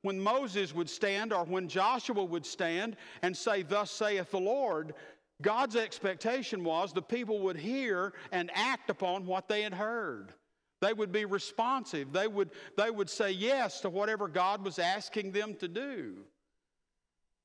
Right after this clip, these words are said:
And if they were to understand the blessing of God and the promises of God and the future of God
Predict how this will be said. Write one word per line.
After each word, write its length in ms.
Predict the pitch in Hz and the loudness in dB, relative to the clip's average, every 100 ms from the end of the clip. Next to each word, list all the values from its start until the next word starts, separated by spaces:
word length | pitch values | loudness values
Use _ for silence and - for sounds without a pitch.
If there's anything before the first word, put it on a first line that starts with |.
| - | -12
And 120 | 131 | -10
if 80 | 127 | -2
they 160 | 175 | -2
were 140 | 233 208 | 0 0
to 140 | 180 | 0
understand 600 | 202 214 190 - 208 190 | 0 0 -4 -2 -2 -2
the 40 | 156 | -2
blessing 520 | 151 214 214 202 160 | 0 -2 -2 -6 -6
of 100 | 127 | -4
God 460 | 135 117 117 156 156 - _ _ _ _ _ _ _ _ _ _ _ _ | -4 -4 -4 -6 -8 -20 _ _ _ _ _ _ _ _ _ _ _ _
and 140 | 143 123 | -10 -10
the 40 | |
promises 680 | - 185 226 233 - 175 143 | -2 0 2 -2 -4 -6 -4
of 100 | 127 | -4
God 380 | 139 131 156 156 | 0 2 0 0
and 120 | 135 | -6
the 60 | |
future 480 | - 208 247 - 185 | -6 -6 -4 -4 -4
of 120 | 135 | -4
God 440 | 127 107 95 101 | -4 -4 -4 -6